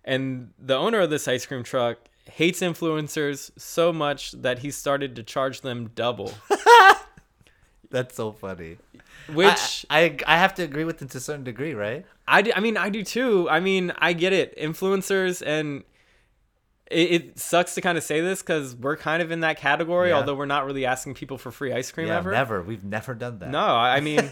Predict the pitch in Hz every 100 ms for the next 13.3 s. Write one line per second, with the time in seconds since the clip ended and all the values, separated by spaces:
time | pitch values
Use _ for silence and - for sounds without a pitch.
0 | 202 147 185 214 247 226 254 202 214 247
1 | 143 190 - 208 113 143 - 131 120 139
2 | 123 - - - 135 175 226 233 254 240
3 | 175 165 240 135 90 - 123 143 - 202
4 | 165 139 - 143 147 139 123 113 123 117
5 | 123 113 - 110 147 156 120 - _ _
6 | _ 202 196 240 294 247 160 - _ -
7 | - 202 214 208 180 165 190 - 214 202
8 | - _ _ _ 143 196 170 208 - 240
9 | 196 - - 208 185 165 - 156 131 120
10 | 110 _ - 123 214 226 196 196 185 -
11 | 180 160 147 156 151 - 165 110 98 156
12 | 147 147 - 139 - 135 139 156 - 147
13 | 143 - -